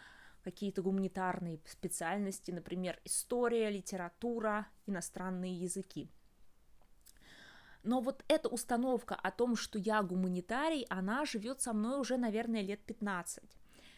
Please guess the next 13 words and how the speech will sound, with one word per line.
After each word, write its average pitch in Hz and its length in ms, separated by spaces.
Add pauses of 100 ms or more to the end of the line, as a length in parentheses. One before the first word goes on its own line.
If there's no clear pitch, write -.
(360)
И 214 320
за 214 160
это 311 240
время 240 340
я, 233 220
как 233 280
сама 226 340
считаю, 277 600
устила 247 400
довольно 233 360
много 247 280
возможностей, 208 960 (380)
поэтому 254 640